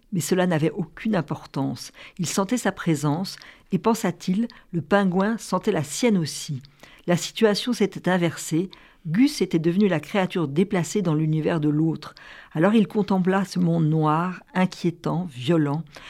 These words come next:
Il écouta son bruit permanent, le vent, les vagues, la houle, et cette fois, il admira le pingouin, et parce qu'il admirait le pingouin,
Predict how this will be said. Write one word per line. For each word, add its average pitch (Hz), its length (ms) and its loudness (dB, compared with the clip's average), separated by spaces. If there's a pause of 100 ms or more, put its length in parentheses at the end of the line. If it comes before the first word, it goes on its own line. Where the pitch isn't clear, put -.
(160)
Il 190 140 4
écouta 208 380 0
son 196 160 -4
bruit 175 200 2
permanent, 165 680 2
le 160 140 2
vent, 151 320 0
les 185 180 6
vagues, 151 320 0
la 156 160 0
houle, 185 260 2 (420)
et 202 60 0
cette 226 240 0
fois, 165 340 0 (360)
il 185 120 4
admira 226 440 6
le 202 120 6
pingouin, 151 580 0 (320)
et 170 60 -4
parce - 240 -2
qu'il 254 160 -2
admirait 214 400 2
le 190 100 4
pingouin, 170 540 -2